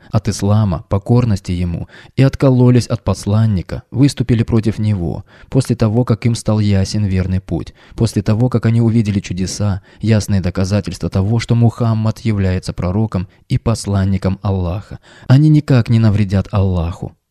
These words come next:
и Он сделает тщетными, напрасными деяния их, лишит их всякой награды в судный день.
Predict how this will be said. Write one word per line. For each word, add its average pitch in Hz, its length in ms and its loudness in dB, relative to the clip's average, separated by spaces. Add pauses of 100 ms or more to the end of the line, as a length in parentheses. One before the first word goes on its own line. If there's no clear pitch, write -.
и 120 80 6
Он 127 160 6
сделает 120 360 2
тщетными, 113 640 -2 (100)
напрасными 110 800 0
деяния 95 580 0
их, 90 420 -2 (160)
лишит 127 520 2
их - 180 -2
всякой 107 420 -2
награды 92 640 -2
в - 60 -16
судный 92 380 -2
день. 90 300 -6